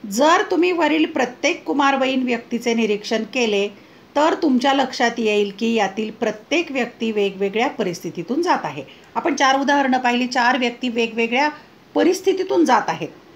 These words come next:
उदाहरणातील प्रत्येक व्यक्ती वेगवेगळ्या भावनांचा अनुभव घेत आहे. कुणी दुःखी आहे, कुणी रागात आहे, कुणी आनंदात आहे. अशा वेगळ्या वेगळ्या भावना दिसतात.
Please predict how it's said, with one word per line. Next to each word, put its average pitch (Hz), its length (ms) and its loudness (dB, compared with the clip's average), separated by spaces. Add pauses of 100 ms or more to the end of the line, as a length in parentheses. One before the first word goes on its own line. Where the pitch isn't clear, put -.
(640)
उदाहरणातील 349 680 4
प्रत्येक 339 640 -2
व्यक्ती 320 360 -2
वेगवेगळ्या 247 560 0
भावनांचा 233 580 2
अनुभव 202 320 0
घेत 196 220 -2
आहे. 175 120 -2
कुणी 226 220 -2
दुःखी 208 400 -2
आहे, 190 140 0
कुणी 202 260 -4
रागात 208 380 0
आहे, 180 120 -4
कुणी 208 200 -6
आनंदात 226 520 0
आहे. 165 280 -2 (380)
अशा 254 180 0
वेगळ्या 277 360 0
वेगळ्या 240 260 0
भावना 226 500 0
दिसतात. 196 460 -6